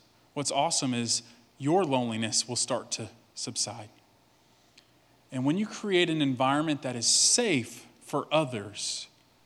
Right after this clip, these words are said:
when you create an environment that's safe for yourself, for others to say, "Man, I don't have it all together," for others to be vulnerable,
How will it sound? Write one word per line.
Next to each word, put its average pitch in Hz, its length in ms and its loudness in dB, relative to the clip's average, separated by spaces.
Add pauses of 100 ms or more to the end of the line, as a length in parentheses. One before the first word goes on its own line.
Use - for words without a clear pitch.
(880)
when 143 120 0
you 175 80 -2
create 175 340 4
an 151 100 4
environment 143 360 4
that's 123 120 -4
safe 151 360 4
for 135 100 -4
yourself, 123 340 2
for - 140 -4
others 147 260 0
to 131 100 -4
say, 120 360 0
"Man, 120 240 -2
I 120 80 0
don't 120 140 -2
have 120 120 -2
it 120 60 -8
all 120 140 -2
together," 107 420 -6 (560)
for 127 140 -2
others 131 240 0
to 143 80 -8
be 135 100 2
vulnerable, 117 580 -2